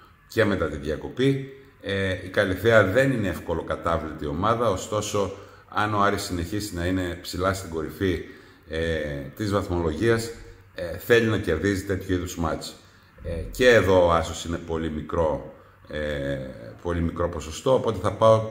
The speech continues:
δύο ως τρία γκολ. Δύο ως τρία γκολ, δεν πιστεύω ότι το μάτς θα ανοίξει πολύ. Ε, θα κερδίσει ο Άρης, θεωρώ, αλλά ένα μηδέν, δύο μηδέν, κάπου εκεί.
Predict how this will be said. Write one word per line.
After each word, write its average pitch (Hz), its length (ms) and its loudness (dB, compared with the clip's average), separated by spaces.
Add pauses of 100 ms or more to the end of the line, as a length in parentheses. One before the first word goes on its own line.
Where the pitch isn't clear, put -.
δύο 104 340 2
ως 98 180 -2
τρία 92 220 2
γκολ. 76 260 0 (520)
Δύο 95 260 2
ως 90 120 0
τρία 85 180 0
γκολ, 98 240 0
δεν 101 120 -2
πιστεύω 85 300 -6
ότι 71 140 -6
το 69 60 -8
μάτς 73 260 -6
θα 73 100 -8
ανοίξει 71 420 -6
πολύ. 110 480 -4 (580)
Ε, 85 300 -4
θα 92 80 0
κερδίσει 90 540 2
ο 78 120 2
Άρης, 78 260 0
θεωρώ, 82 440 2
αλλά 90 200 2
ένα 92 180 2
μηδέν, 82 380 -4
δύο 82 140 -2
μηδέν, 69 340 -4
κάπου 69 220 -8
εκεί. - 300 -12